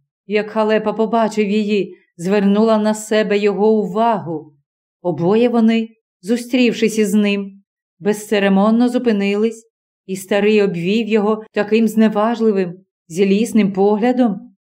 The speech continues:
що Халепа густо почервонів, розтерявся і від замішання не догадався спитати, чого треба було цьому чоловікові від нього. Тільки хвилин через десять подумав про це,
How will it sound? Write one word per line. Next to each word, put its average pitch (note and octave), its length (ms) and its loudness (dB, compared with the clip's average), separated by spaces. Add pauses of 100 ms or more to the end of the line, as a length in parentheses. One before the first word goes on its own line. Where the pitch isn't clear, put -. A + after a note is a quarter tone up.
що - 260 -2
Халепа A3 680 0 (240)
густо G3 480 -4
почервонів, G3+ 840 0 (200)
розтерявся G3+ 1120 0 (340)
і G3+ 120 -2
від G#3+ 160 4
замішання G#3+ 880 0 (340)
не G#3 160 -2
догадався A3 640 0
спитати, A#3 720 -2 (240)
чого A#3 320 0
треба A#3+ 580 0
було F#3+ 560 -4 (160)
цьому A3+ 340 2
чоловікові A3 680 0
від G#3 160 -2
нього. E3+ 540 0 (680)
Тільки G#3+ 360 0
хвилин G#3+ 420 2
через A#3 360 0
десять A#3 680 -2 (240)
подумав G3 520 2
про G3+ 140 -2
це, F#3+ 420 -4